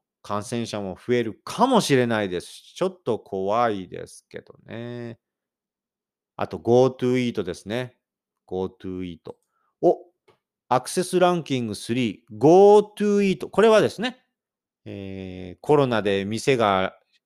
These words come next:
居酒屋やレストランが閉まってましたから、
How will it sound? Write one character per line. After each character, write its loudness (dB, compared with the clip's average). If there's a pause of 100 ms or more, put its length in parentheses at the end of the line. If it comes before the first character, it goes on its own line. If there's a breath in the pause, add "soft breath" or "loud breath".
(220)
居 -8
酒 2
屋 4
や 2 (100)
レ 4
ス -4
ト 0
ラ -2
ン -10
が -8
閉 -12
ま 0
っ -10
て -6
ま -10
し -20
た -14
か -12
ら、 -6